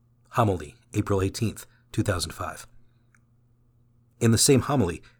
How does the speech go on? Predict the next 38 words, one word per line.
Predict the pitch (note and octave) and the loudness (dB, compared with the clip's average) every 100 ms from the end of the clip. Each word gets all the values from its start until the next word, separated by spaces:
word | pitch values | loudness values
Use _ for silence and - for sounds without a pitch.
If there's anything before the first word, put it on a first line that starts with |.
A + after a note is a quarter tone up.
| _ | _
he | - B2 | -4 0
juxtaposed | - D3 - - - F#2 E2+ - | 2 2 2 2 4 4 2 0
this | - - | -2 2
relativistic | A#2 A2+ - G2+ G2+ G#2 - - - | 2 2 0 0 -2 -2 -8 -12 -8
truth | - C#3 - - - _ - | -4 -4 -4 -16 -20 _ -2
to | A#2+ | 0
friendship | - B2+ A2+ F2+ | 2 2 0 -4
with | - - | -8 -8
Christ. | G#2 - - - - - _ _ _ _ _ _ _ _ | -8 -6 -10 -10 -20 -20 _ _ _ _ _ _ _ _
Real | A2+ C#3+ C#3+ | 4 6 6
friendship | C3 A2+ A#2+ | 4 4 2
with | G#2+ - | -2 -2
Christ | C#3+ A2 - - - | 0 0 0 -2 -2
is | A2 | 0
our | A#2 | 0
single | - D3+ D3 G#2 | 2 2 4 2
guiding | G#2 G#2 G2+ | 0 -2 -2
light, | G#2 G2+ - - _ _ _ _ - - | -2 -6 -8 -20 _ _ _ _ -10 0
and | A#2 | 2
it | A#2+ | 4
requires | - B2+ B2+ A#2+ | 4 4 4 4
that | A#2+ | 2
we | G#2+ | 0
subject | - G2+ C#3+ - | 0 0 -2 0
to | A2+ | -2
him | G2+ F#2+ - | -2 -4 -4
all | B2 C3+ | -2 2
other | G#2+ F#2+ E2+ | 2 0 -4
guides, | A2 F2 D2 - - _ _ _ _ _ - | -4 -6 -6 -8 -8 _ _ _ _ _ -2
our | G2+ B2+ | -2 0
ego, | C3 G2+ D2+ - - - F#2+ | 0 0 -4 -8 -20 -8 0
our | G2+ | 4
own | A2+ | 4
feelings, | - C3 A2 D2 - - | 4 2 2 0 -4 -2
and | F#2+ | -2
our | F#2+ | 0
selfish | - A#2+ - F#2 | 2 0 0 -4
desires. | - E2+ G2 E2 D#2 - | -4 -6 -6 -10 -10 -10